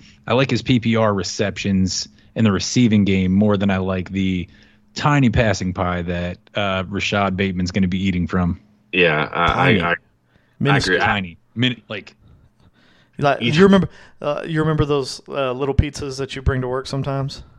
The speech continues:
Speaker 1: Yeah,
Speaker 3: The little
Speaker 1: yeah,
Speaker 3: baby
Speaker 1: the Ava
Speaker 3: pizzas.
Speaker 1: pizzas.
Speaker 3: That is a
Speaker 1: Yeah.
Speaker 3: Rashad Bateman pizza.
Speaker 2: Yes, it
Speaker 3: And I
Speaker 2: is.
Speaker 3: feel like, uh, I feel like, uh, Etienne is gonna get one of those Giovanni's bangers.
Speaker 1: Yeah,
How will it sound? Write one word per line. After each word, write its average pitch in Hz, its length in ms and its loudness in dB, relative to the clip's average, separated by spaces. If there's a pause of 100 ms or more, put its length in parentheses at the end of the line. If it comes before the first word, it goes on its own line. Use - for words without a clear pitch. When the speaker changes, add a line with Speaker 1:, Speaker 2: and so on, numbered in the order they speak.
(160)
Speaker 1:
Yeah, 156 560 -2
Speaker 3:
The 104 120 0
little 107 140 0
Speaker 1:
yeah, 135 80 -2
Speaker 3:
baby 139 120 2
Speaker 1:
the 139 80 0
Ava - 200 2
Speaker 3:
pizzas. - 380 -6
Speaker 1:
pizzas. 82 160 -14
Speaker 3:
That 135 180 -2
is 151 140 -2
a 127 60 -2
Speaker 1:
Yeah. 123 80 -2
Speaker 3:
Rashad 135 380 -2
Bateman 127 520 -2 (560)
pizza. 170 380 -6 (680)
Speaker 2:
Yes, 73 280 -6
it 160 60 -4
Speaker 3:
And 151 140 0
I 131 40 -2
Speaker 2:
is. - 100 -4
Speaker 3:
feel 151 120 -4
like, 131 240 -4 (140)
uh, 113 220 -6
I 120 100 -4
feel 135 220 -6
like, 123 240 -6
uh, 113 260 -6 (240)
Etienne 127 440 -6
is 120 120 -6
gonna 120 180 -4
get 113 220 -6
one 120 140 -4
of 113 80 -6
those 107 240 -6
Giovanni's 117 800 -4
bangers. 98 540 -6 (640)
Speaker 1:
Yeah, 156 140 0